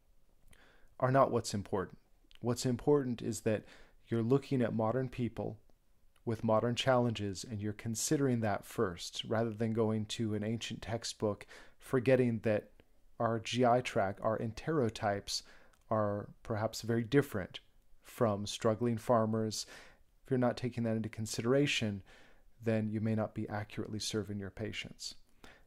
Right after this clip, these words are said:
Now, for that particular formula, we call it wind, and if you're a practitioner, you can find it on botanicalbiohacking dot com. Sign up for a practitioner account.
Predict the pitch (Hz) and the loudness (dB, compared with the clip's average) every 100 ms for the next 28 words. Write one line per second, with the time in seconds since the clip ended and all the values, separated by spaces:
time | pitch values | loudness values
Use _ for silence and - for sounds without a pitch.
0 | - 101 98 - 156 143 123 - - 123 | -10 -8 -4 6 8 10 6 2 -6 -4
1 | 113 110 - 156 156 156 147 143 - - | -2 0 4 4 4 2 0 -4 -12 -20
2 | - - - - - 123 123 127 113 - | -20 -20 -20 -20 -2 -2 2 2 2 2
3 | 113 135 147 156 - - 113 107 107 - | 2 2 2 -4 -12 -6 -2 0 -2 -4
4 | 113 - 110 - 107 - 147 - 147 117 | -4 0 0 0 -4 0 -2 0 0 0
5 | 110 113 - 117 113 113 104 101 104 101 | -2 -4 -2 0 0 0 -2 -2 -4 -6
6 | 120 117 - 110 110 113 107 113 107 113 | -2 -2 -2 -2 2 2 2 -2 -2 -4
7 | 104 - 110 - - - 131 147 147 - | -6 0 0 0 -4 -2 0 -2 -8 -16
8 | - - - 120 113 110 110 - 113 113 | -20 -8 0 2 2 0 -4 -2 -2 0
9 | 127 - 127 120 - 127 123 | -2 -2 -2 -2 0 0 0